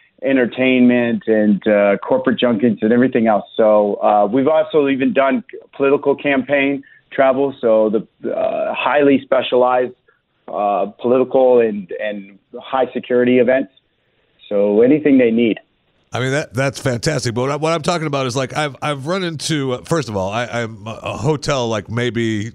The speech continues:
Speaker 2: two star is camping. And then, uh, you know, anything above that is fine. Well, I'm, I'm okay with, but
Speaker 1: Stretchy towels?
Speaker 2: Yeah.
Speaker 1: You don't like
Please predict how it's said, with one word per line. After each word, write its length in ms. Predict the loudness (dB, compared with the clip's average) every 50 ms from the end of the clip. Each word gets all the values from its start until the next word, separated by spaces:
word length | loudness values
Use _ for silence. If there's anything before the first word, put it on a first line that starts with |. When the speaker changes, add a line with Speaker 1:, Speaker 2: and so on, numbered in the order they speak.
| _
Speaker 2:
two 200 | -10 -8 -8 -8
star 380 | -6 -6 -6 -4 -4 -4 -4 -6
is 120 | -6 -8
camping. 540 | -8 -8 -6 -6 -6 -6 -6 -8 -8 -8 -10 -16 _ _ _ _ _ _ _ _ _ _ _ _ _ _ -6
And 180 | -6 -6 -4 -4
then, 320 | -4 -2 -2 -4 -6 -6
uh, 160 | -6 -4 -4
you 140 | -4 -4 -4 -4
know, 60 | -4
anything 240 | -4 -4 -6 -6 -6
above 240 | -4 -4 -4 -4
that 180 | -4 -4 -4 -4
is 100 | -6 -6
fine. 300 | -6 -6 -6 -6 -6 -6
Well, 180 | -6 -6 -6 -6
I'm, 60 | -8 -8
I'm 180 | -8 -6 -6
okay 320 | -6 -6 -6 -6 -6 -6 -4
with, 180 | -4 -6 -4
but 80 | -2 -2 -2 0
Speaker 1:
Stretchy 140 | 0 0 0
towels? 400 | 0 0 2 2 2 2 2 0 -4 _ -2
Speaker 2:
Yeah. 220 | -2 0 0 0
Speaker 1:
You 40 | 0
don't 140 | 0 0 0
like 160 | 0 -2